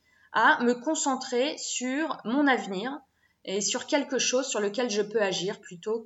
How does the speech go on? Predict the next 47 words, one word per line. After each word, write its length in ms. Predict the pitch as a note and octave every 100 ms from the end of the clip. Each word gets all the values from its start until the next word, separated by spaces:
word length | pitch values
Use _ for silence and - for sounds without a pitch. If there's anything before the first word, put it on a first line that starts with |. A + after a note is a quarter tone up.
| -
que, 40 |
euh, 380 | G3+ G#3+ F#3 D#3 D3 _
de 80 | F3+
passer 380 | F#3 A3 G#3+ B3+
mon 200 | A#3 F#3
temps 300 | F3 A3 G#3+
et, 140 | F#3+
mon 200 | F3 G#3+
éne-, 220 | A#3 A3 G3+
et 80 | F3
dépenser 460 | G#3 A3 A3+ -
mon 160 | A#3+ G3
énergie 640 | F3 E3+ E3 E3 A3 C#4 - -
à 80 | -
vouloir 340 | E3+ F3 A3 G#3+
essayer 280 | - G#3+
de 40 | G#3+
changer 300 | - F3 F#3+
le 100 | F#3+
passé. 300 | D#3+ E3 -
Le 480 | _ _ _ _ -
passé, 240 | D#3 G3+
c'est 200 | G3+ E3+
terminé, 600 | B3 G3 F#3 D#3+ D#3+ A3+
on 140 | A#3 -
peut 160 | D#3
pas 140 | - A#3
revenir 360 | G#3+ F#3 F#3+
en 80 | E3+
arrière. 500 | D#3+ D3 C#3+ F3+ C4+ - _ _ _ _ _ _
Je 140 | E3+
me 80 | F#3+
dis 120 | F#3+
que 60 | B3+
ça 100 | A#3+
vous 120 | G3
fait 160 | G3+ F#3+
peut-être 340 | G3+ A#3 C4+
sourire 400 | - A#3+ G#3 -
parce 160 | F3+ E3+
que 80 | F#3+
ça, 400 | - F3 E3+ E3+
ça 160 | G3
paraît 260 | F#3+ G#3+ A3+
d'une 200 | G3+ F#3+
évidence, 580 | F3+ F3+ F#3+ G3+ G#3+ F#3
euh, 180 | E3